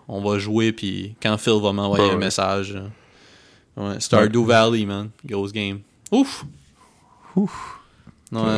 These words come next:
Speaker 2: T'es
Speaker 1: ouais.
Speaker 2: encore dans les récoltes de
Speaker 1: Ouais, ben c'est ça, c'est que une des dernières fois, j'avais joué avec Marc-Antoine, euh, tu sais, comme, euh, parce que ça fait comme une, plusieurs semaines,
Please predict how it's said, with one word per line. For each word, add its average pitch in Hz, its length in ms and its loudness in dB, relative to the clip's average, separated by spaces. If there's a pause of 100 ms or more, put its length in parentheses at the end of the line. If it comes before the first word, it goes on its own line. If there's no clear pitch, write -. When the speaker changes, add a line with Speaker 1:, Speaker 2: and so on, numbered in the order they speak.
Speaker 2:
T'es - 80 2
Speaker 1:
ouais. 98 120 2
Speaker 2:
encore 104 140 2
dans 101 100 -2
les 98 120 0
récoltes 107 540 -4 (160)
de 95 180 -6 (400)
Speaker 1:
Ouais, 170 460 6
ben 135 100 4
c'est 131 120 -2
ça, 202 120 0
c'est 180 140 -4
que 127 400 2 (400)
une 165 160 0
des 214 100 4
dernières 160 320 6
fois, 226 100 2
j'avais 151 280 6
joué 147 120 0
avec 156 100 0
Marc-Antoine, 143 960 0 (680)
euh, 104 600 -2
tu - 140 -10 (380)
sais, 127 120 -6
comme, 117 280 -2
euh, 101 460 -2 (120)
parce - 120 -14
que 113 60 -6
ça - 140 -8
fait 110 220 -6
comme 110 160 -4
une, 104 100 -4 (220)
plusieurs 113 440 4
semaines, 139 480 2